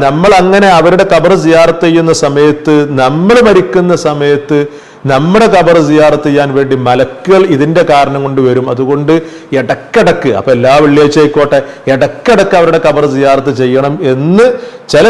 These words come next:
റിവായത്തിൽ വേറെയും ഉണ്ട് എന്ന് മുത്തഖിയുൽ ഹിന്ദി റഹിമഹുല്ല അവിടുത്തെ കൻസുൽ ഉമ്മാൽ എന്ന് പറയുന്ന ഹദീസിന്റെ കിതാബിലും ഈ ഹദീസിന്റെ സമാനമായ ഹദീസുകൾ കൊണ്ടുവരുന്നുണ്ട്.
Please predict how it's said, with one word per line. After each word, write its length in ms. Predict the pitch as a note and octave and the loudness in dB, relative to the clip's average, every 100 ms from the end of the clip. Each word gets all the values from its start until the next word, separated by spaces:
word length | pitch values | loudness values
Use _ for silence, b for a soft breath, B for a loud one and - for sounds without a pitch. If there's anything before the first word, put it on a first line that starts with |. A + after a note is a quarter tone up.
| F#3+ | 2
റിവായത്തിൽ 480 | D3+ D3+ D3+ F3+ C#3 | 4 2 2 0 0
വേറെയും 440 | B2+ C#3+ E3 F#3 F#3+ D3+ | 2 2 4 2 0 -4
ഉണ്ട് 220 | C#3 C#3+ | -4 -2
എന്ന് 200 | D3+ C#3 B2+ | 0 0 -4
മുത്തഖിയുൽ 560 | A#2+ F3 F3 F3 E3+ C3 | -2 -4 0 0 0 -2
ഹിന്ദി 320 | C#3 C3+ C3+ C3 - C3+ | -4 -2 -2 -4 -8 -4
റഹിമഹുല്ല 520 | B2 A#2+ C3+ C3 B2+ B2 | -2 0 -2 -2 0 0
അവിടുത്തെ 280 | A#2+ B2 B2 C3 | -2 -4 -6 -4
കൻസുൽ 420 | B2+ B2+ E3 E3 D#3 | -4 -2 -4 -2 -2
ഉമ്മാൽ 240 | D3 C#3 | 0 0
എന്ന് 120 | C3 | 0
പറയുന്ന 240 | B2 B2 A2+ | -2 -2 -4
ഹദീസിന്റെ 420 | A2 B2 B2 B2+ A#2 | -4 -4 -4 -6 -6
കിതാബിലും 440 | A2 A#2 A2+ C#3 - B B B | -4 -4 -2 -6 -8 B B B
ഈ 80 | C3+ B2+ | 0 0
ഹദീസിന്റെ 480 | B2+ C3+ C#3 C3+ D3 C#3+ | 0 0 -2 -2 -2 -2
സമാനമായ 500 | A#2+ B2+ C3 B2+ B2 | -2 -2 -2 -4 -4
ഹദീസുകൾ 340 | A2+ A#2 A#2+ A#2+ A2+ | -2 -2 -2 -4 -4
കൊണ്ടുവരുന്നുണ്ട്. 720 | A2 A#2+ A2+ G#2 G2+ F#2+ | -2 -2 0 -2 -4 -6